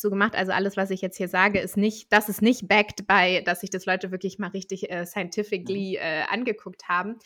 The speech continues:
Speaker 1: Aber ich glaube schon, dass also natürlich A, dieses weggefallen ist mit,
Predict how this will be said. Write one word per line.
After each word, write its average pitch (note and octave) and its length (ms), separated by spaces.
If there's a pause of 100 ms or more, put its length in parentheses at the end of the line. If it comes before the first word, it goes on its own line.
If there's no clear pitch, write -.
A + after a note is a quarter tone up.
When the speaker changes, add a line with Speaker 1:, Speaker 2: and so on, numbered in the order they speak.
(340)
Speaker 1:
Aber G3+ 260
ich - 140
glaube F#3+ 260
schon, G#3 320
dass F#3+ 200
also F3 200
natürlich E3+ 540
A, G#3 260
dieses F#3+ 420
weggefallen F#3 560
ist - 240
mit, F3 200